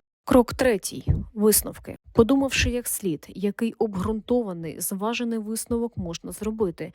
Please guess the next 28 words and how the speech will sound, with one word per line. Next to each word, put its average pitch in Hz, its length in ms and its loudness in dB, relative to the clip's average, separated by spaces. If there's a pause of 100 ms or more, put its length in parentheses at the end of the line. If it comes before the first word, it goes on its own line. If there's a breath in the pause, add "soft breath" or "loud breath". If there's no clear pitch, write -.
Чи - 160 6
була 247 340 4
ваша 226 440 2
автоматична 240 800 -2
думка 202 420 0
точною 240 640 -4
і 233 80 -6
корисною, 220 720 -2
чи - 180 -6
ні? 220 300 -2 (260 soft breath)
Якщо 185 360 -2
ні, 214 340 4 (360 soft breath)
то 190 280 4
які 202 420 0
є 214 260 0
аргументи 196 640 -2
проти 196 420 -2
неї? 165 480 -2 (300 soft breath)
Яким 220 400 6
був 214 240 -2
би 190 180 0
більш 202 400 -2
адекватний 196 840 -4
альтернативний 208 920 -2
погляд 214 500 0
на 190 120 -6
ситуацію, 185 840 -2 (260 loud breath)
щось - 440 2